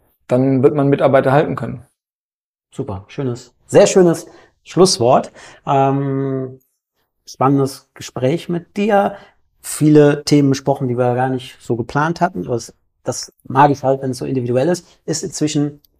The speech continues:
Speaker 2: dunkel geworden.
Speaker 1: Ja.
Speaker 2: Deshalb glaube ich, die <laughs> Beleuchtung, Ausleuchtung ist jetzt, äh, müssen wir gleich mal nachschauen, ziemlich suboptimal. Aber es geht ja um den Inhalt.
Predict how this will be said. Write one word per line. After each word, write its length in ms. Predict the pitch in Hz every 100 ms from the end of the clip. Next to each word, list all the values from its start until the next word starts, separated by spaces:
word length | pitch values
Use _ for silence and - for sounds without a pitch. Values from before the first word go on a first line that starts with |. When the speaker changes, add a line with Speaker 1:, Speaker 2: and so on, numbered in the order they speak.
| -
Speaker 2:
dunkel 280 | 147 190 135
geworden. 320 | 117 117 127
Speaker 1:
Ja. 40 | 135
Speaker 2:
Deshalb 180 | 143
glaube 180 | 131 143
ich, 60 | 139
die 200 | 123 135 277
<laughs> 120 | - -
Beleuchtung, 800 | 160 165 165 294 - 196 190 185
Ausleuchtung 500 | 165 - 160 170 160
ist 140 | 156
jetzt, 240 | 151 151 - _ _ _ -
äh, 240 | 143 139
müssen 180 | 139 139
wir 100 | 135
gleich 200 | 135 131
mal 320 | 131 123 123
nachschauen, 560 | 147 135 131 - 131 131
ziemlich 380 | 127 135 127 - _ _ _ _ - -
suboptimal. 760 | 202 196 233 - 185 190 196
Aber 160 | 170 165
es 80 | 160
geht 140 | 202
ja 80 | 190
um 80 | 160
den 120 | 156
Inhalt. 440 | 202 156 139 262